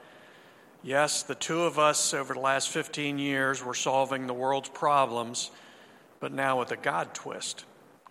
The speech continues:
I told him on numerous occasions that I would not be the one to lead him to Jesus since we had known each other for so long.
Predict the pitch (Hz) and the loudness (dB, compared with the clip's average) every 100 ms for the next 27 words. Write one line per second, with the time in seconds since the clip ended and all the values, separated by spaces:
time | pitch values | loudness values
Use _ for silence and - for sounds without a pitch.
0 | - - - - - - - 131 - 151 | -20 -20 -20 -20 -20 -20 -12 -10 -6 -2
1 | 156 147 147 139 147 165 165 165 - 151 | 0 2 2 2 0 0 0 0 0 -4
2 | - 160 151 120 127 120 117 139 127 139 | 0 0 0 0 -2 -2 -6 -6 -4 0
3 | 139 135 120 127 147 151 147 147 147 135 | 0 0 -4 0 0 0 -2 -6 -4 -2
4 | 127 127 120 123 131 - - - - 123 | 2 2 0 -4 -12 -20 -20 -20 -12 -8
5 | 127 131 127 120 107 - 139 123 117 113 | -6 -4 -4 -6 -10 -6 -4 -2 -2 -4
6 | - - - - - - - - 135 113 | -6 -10 -20 -20 -20 -20 -20 -12 -10 -8
7 | 127 123 120 127 135 135 120 135 120 113 | -4 -4 -4 -4 -4 -4 -4 -4 -4 -8
8 | 120 - - 135 131 120 117 - - | -8 -6 -6 -4 -6 -6 -6 -8 -12